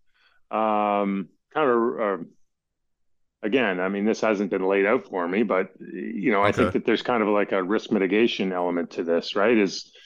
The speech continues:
Speaker 1: is, um,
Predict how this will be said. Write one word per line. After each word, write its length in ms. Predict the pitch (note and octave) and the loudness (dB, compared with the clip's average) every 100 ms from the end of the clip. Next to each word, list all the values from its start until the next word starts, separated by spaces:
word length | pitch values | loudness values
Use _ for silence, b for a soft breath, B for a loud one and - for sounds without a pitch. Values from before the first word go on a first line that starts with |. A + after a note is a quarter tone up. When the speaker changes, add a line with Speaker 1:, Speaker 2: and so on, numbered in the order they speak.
| B _ | B _
Speaker 1:
is, 720 | G#2 F#2+ F#2+ F#2 F2 - - _ b b b b _ - | 2 4 4 4 2 -4 -12 _ b b b b _ -4
um, 800 | F2+ F2+ F2+ F2+ F2 F2 F2 | 0 2 2 2 2 0 -2